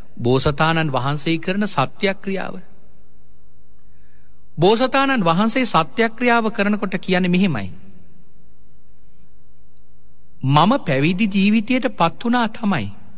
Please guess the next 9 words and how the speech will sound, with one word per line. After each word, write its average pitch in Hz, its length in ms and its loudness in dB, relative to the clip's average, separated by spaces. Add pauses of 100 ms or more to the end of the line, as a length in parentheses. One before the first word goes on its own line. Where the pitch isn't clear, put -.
(1800)
ලොකු 151 300 4 (100)
කැමැත්තකින් 226 760 2
පංචකාම 208 600 2
සම්පත් 202 560 0
අත්හැරලා 202 480 0
මම 247 180 4
පැවිදි 170 320 0
වුණේ. 101 260 -2 (1600)
නමුත් 135 400 2